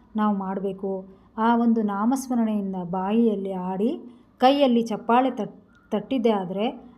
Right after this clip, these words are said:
ನಮ್ಮ ಒಳಗಡೆ ಇರುವಂಥ ಕಾಗೆ, ಗುಬ್ಬಿಗಳು ಮನೆ ಮಾಡ್ಕೊಂಡಿರುವಂಥ ಎಷ್ಟೋ ಭಾವನೆಗಳು ದೂರ ಹೋಗುತ್ತೆ. ಅದಕ್ಕೋಸ್ಕರ ಈ ಒಂದು ನಾಮಸ್ಮರಣೆ ತುಂಬ ವಿಶೇಷ ಅಂತ ಸ್ವಾಮಿಯವರು ತಿಳಿಸಿದ್ದಾರೆ.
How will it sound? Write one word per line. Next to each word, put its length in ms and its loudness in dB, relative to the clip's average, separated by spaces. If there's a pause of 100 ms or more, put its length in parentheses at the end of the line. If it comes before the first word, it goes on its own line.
ನಮ್ಮ 540 2
ಒಳಗಡೆ 420 4
ಇರುವಂಥ 420 -2 (300)
ಕಾಗೆ, 500 0
ಗುಬ್ಬಿಗಳು 800 -2 (220)
ಮನೆ 200 4
ಮಾಡ್ಕೊಂಡಿರುವಂಥ 880 -2
ಎಷ್ಟೋ 580 -4 (360)
ಭಾವನೆಗಳು 760 0
ದೂರ 200 0
ಹೋಗುತ್ತೆ. 640 -4 (240)
ಅದಕ್ಕೋಸ್ಕರ 640 0 (260)
ಈ 160 2
ಒಂದು 580 0
ನಾಮಸ್ಮರಣೆ 800 0
ತುಂಬ 260 -2
ವಿಶೇಷ 580 0
ಅಂತ 360 -6 (760)
ಸ್ವಾಮಿಯವರು 680 2
ತಿಳಿಸಿದ್ದಾರೆ. 800 -2